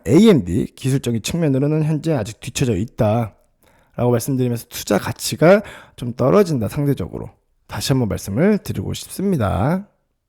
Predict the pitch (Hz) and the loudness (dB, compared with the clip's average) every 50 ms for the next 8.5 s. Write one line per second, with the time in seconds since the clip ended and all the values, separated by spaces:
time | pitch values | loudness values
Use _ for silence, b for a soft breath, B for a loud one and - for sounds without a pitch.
0 | _ _ _ _ _ _ _ _ _ _ _ _ _ _ _ _ _ _ _ _ | _ _ _ _ _ _ _ _ _ _ _ _ _ _ _ _ _ _ _ _
1 | _ _ _ _ _ _ _ _ _ _ - B B B B B B B B B | _ _ _ _ _ _ _ _ _ _ -20 B B B B B B B B B
2 | - 135 127 - 202 220 254 254 - - - - 220 196 - 208 175 147 131 110 | 2 2 4 6 8 8 8 8 6 2 0 0 0 2 2 2 2 2 2 0
3 | - - 175 202 214 202 - - - 208 202 - - - 147 139 147 165 165 - | 0 2 4 4 4 4 4 4 4 2 2 2 2 2 4 6 6 6 4 2
4 | - - 127 127 123 160 175 165 139 117 101 - - 131 139 151 143 - - 107 | -2 -4 -4 -2 2 4 4 4 4 4 2 -2 -2 0 2 0 0 0 -2 -4
5 | 98 - - 156 180 180 180 - - 123 - 139 127 131 175 208 220 269 294 285 | -4 -2 -2 -2 0 0 0 -2 -2 -6 -2 2 4 6 6 6 8 8 8 6
6 | 262 B B B B B B - 175 180 - 139 127 123 127 127 120 117 - - | 4 B B B B B B -4 -4 -2 2 2 4 4 4 4 2 2 0 -2
7 | 139 131 117 117 104 B B B B B B B 139 185 226 240 202 143 87 - | -4 -2 -2 -2 -4 B B B B B B B 4 8 8 8 8 8 6 2
8 | - 117 165 151 113 90 98 147 175 220 | 4 6 6 6 6 4 4 2 0 0